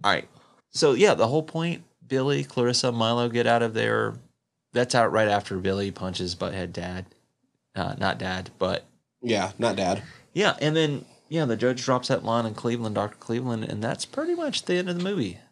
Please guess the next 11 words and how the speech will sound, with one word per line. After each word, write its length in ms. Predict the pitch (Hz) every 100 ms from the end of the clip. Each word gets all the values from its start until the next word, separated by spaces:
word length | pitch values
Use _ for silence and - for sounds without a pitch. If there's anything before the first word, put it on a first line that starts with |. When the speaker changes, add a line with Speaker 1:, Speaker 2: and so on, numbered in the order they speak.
| _ _ -
Speaker 1:
They 220 | 113 113 - _
exit 300 | 104 123 135
out 140 | 123 135
on 140 | 131
the 140 | 113 110 -
Eaton 220 | 117 101
Boating 360 | 101 123 127 123
song, 300 | 123 120 135
and 100 | 110
that's 200 | 131 -
it. 220 | 147 127